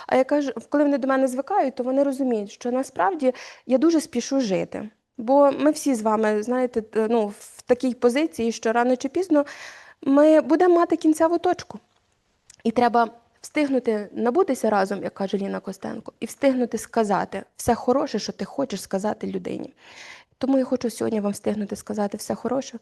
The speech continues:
бо погане, воно якось дуже швидко запам'ятовується. І дуже легко вилітає, знаєте, раз і все, вже все сказала.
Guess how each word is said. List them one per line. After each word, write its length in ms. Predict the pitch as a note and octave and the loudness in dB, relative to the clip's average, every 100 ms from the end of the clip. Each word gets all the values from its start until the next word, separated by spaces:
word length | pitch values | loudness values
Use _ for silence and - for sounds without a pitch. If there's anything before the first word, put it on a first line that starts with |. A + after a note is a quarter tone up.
| _ _ - | _ _ -4
бо 100 | A3 | -2
погане, 380 | A#3 C#4 D4 | 0 0 0
воно 180 | G#3+ G#3+ | 0 0
якось 240 | A3+ A3+ G#3+ | -2 -2 -2
дуже 180 | A3 | -2
швидко 340 | A3 - G#3+ G#3 | -4 -6 -4 -4
запам'ятовується. 600 | G#3 A3 G#3 F#3+ G3 A3+ | -4 -4 -4 -4 -4 -2
І 40 | |
дуже 220 | B3 D4+ | 2 4
легко 280 | B3+ B3+ - | 4 2 2
вилітає, 540 | A3 G#3+ G#3+ E3 D#3 D#3+ | 2 2 2 2 0 0
знаєте, 340 | A3 B3+ A#3 | 0 2 2
раз 260 | C#4 F4 - | 2 0 -2
і 20 | |
все, 240 | G#3 A3 | -8 -4
вже 140 | G#3+ A#3 | -2 -2
все 200 | A#3 A#3 | -4 -8
сказала. 460 | - F#3 E3+ F3 | -6 -2 0 0